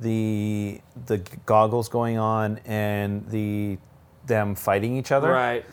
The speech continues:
Speaker 2: You know
Speaker 1: 'Cause
Speaker 2: what?
Speaker 1: I, I thought that was kinda interesting when that happened.
Speaker 2: It was interesting. <coughs> Sorry. Uh, but I think the, where it really shined, where the movie really shined and, and outgrew the first one is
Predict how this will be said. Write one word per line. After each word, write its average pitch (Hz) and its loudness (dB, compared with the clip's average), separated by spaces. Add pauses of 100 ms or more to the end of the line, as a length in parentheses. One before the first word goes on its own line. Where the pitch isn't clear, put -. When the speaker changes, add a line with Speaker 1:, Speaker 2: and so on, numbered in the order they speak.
(120)
Speaker 2:
You 139 -2
know 208 4
Speaker 1:
'Cause 247 6
Speaker 2:
what? - -4
Speaker 1:
I, 135 -2
I - -2
thought 156 -4
that 185 6
was 180 2
kinda 135 2
interesting 113 -2
when 113 -2
that 101 0
happened. 139 -2
Speaker 2:
It 254 0
was 233 4
interesting. 269 -2 (600)
<coughs> - -4
Sorry. 113 -4 (340)
Uh, 147 8
but 160 0
I 170 0
think 214 -2
the, 147 4
where 139 2
it 135 -2
really 143 2
shined, 113 -4
where 123 -2
the 127 -2
movie 131 -4
really 131 -2
shined 117 -2
and, 107 -4
and 107 -4
outgrew 120 -2
the 107 -6
first 135 -4
one 110 -2
is 117 -6